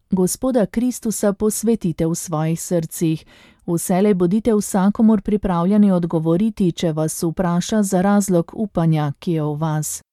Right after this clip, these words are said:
Po papeževih besedah je to spodbudo, ki je sicer namenjena vsem kristjanom,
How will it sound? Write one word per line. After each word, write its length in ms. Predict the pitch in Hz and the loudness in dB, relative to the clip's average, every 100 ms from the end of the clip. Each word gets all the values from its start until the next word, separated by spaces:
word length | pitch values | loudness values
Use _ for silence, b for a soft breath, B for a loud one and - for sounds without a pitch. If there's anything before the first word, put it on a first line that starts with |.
| _ _ _ | _ _ _
Po 140 | - 180 | -2 -2
papeževih 720 | 190 185 214 202 202 190 175 | 0 0 0 0 2 2 0
besedah 720 | 175 - 202 208 220 208 - | 0 -2 -2 0 0 0 -2
je 160 | 165 160 | -2 0
to 180 | 190 | -2
spodbudo, 760 | 185 - 220 190 190 190 208 214 - | -2 0 0 2 0 2 4 2 2
ki 140 | 175 | 0
je 140 | 165 | 0
sicer 460 | 156 - 175 180 165 | 0 -4 -2 -2 0
namenjena 580 | 170 180 208 208 190 139 | 2 4 4 4 4 0
vsem 340 | 143 - 202 | -4 0 0
kristjanom, 760 | 208 208 - 196 185 202 208 | 0 -2 -4 -2 2 4 4